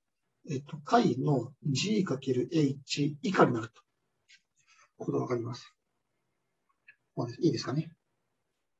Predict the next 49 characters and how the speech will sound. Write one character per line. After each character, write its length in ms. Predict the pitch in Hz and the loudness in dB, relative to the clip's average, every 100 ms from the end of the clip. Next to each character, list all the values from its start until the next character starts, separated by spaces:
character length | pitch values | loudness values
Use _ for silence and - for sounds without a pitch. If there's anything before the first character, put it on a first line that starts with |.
| _ _ _ _ _ _ _ _ _ _ _ _ _ _ _ - 170 | _ _ _ _ _ _ _ _ _ _ _ _ _ _ _ -2 4
ま 120 | 165 | 6
た 100 | 254 | 6
は 140 | - | 6
で 80 | - | 2
す 80 | - | -2
か 100 | - | 2
ら、 240 | 139 - _ - - - | 2 2 _ -16 -16 -4
あ、 140 | - - | 2 4
い-、 120 | 262 247 | 4 4
一 140 | 190 - | 6 10
方 100 | 330 | 12
は 200 | - 175 | 12 12
大 120 | 185 | 10
き 140 | - | 8
く 60 | 180 | 6
な 60 | 160 | 6
る 40 | |
か 60 | 131 | 6
も 60 | |
し 20 | 131 | -2
れ 60 | |
な 40 | 117 | -2
い 20 | |
で 40 | |
す 60 | 127 180 165 | -2 0 2
よ 40 | - | 0
ね。 160 | - - - - | -4 -18 -4 2
い-、 80 | 180 | 6
一 60 | 320 | 8
方 140 | 240 | 10
は 140 | 151 440 | 8 6
N 220 | - 214 | 6 8
よ 60 | 147 | 10
り 80 | |
大 140 | 175 165 | 10 8
き 80 | 165 | 6
い 40 | |
か 80 | 131 | -2
も 40 | |
し 60 | 147 | 0
れ 60 | |
な 40 | 135 | 0
い 20 | |
ん 20 | |
で 60 | 127 | 0
す 20 | |
け 60 | 127 | 0
ど 60 | |
も、 160 | 180 | 2